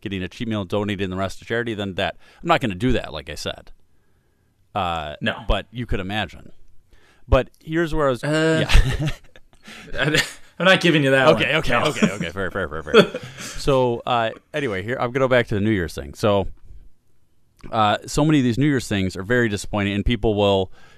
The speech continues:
Speaker 1: you know, maybe they see some movies and that kind, and the big New Year's experience is, like, you know, everybody's at this big place celebrating, and when it goes down to New Year's, but in the end, is it that, like, a lot of those places are so packed, all this kind of stuff. It's usually one of those things that, uh,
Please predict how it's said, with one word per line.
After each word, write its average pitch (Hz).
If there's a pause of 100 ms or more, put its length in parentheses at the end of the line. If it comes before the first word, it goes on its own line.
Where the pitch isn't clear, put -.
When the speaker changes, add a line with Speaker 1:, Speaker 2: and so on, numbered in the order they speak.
Speaker 1:
you 117
know, 107
maybe 110
they 101
see 113
some 101
movies 113
and 107
that 101
kind, 98
and 101
the 98
big 101
New 107
Year's 101
experience 113
is, 87
like, 92
you 98
know, 85
everybody's 92
at 95
this 87
big -
place 90
celebrating, 123
and 104
when 98
it -
goes 98
down 90
to 113
New 139
Year's, 143 (480)
but 127
in 131
the 127
end, 131
is 104
it 95
that, 120
like, 101 (800)
a 98
lot 123
of 131
those 123
places 101
are -
so 123
packed, 107
all 107
this 110
kind 104
of 98
stuff. - (220)
It's -
usually 175
one 143
of 135
those 117
things 117
that, 101 (300)
uh, 90